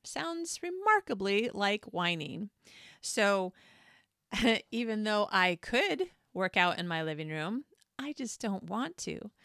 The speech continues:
"My living room is the perfect size for T V. It is too small for exercising.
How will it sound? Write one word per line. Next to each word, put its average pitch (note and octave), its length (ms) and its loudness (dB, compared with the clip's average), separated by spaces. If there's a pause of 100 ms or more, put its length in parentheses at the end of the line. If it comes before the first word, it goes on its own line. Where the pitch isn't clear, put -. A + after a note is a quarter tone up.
(260)
"My C4+ 100 -4
living E4+ 300 -4
room C4 160 0
is G#3+ 80 -4
the G#3 100 -10
perfect - 380 -4
size A#3 280 0
for F#3 80 -6
T D#3+ 260 -6
V. F3+ 340 -6
It E4+ 160 -4
is F4 240 -6
too D#4 420 -2
small A#3+ 460 0
for - 180 -4
exercising. - 720 -4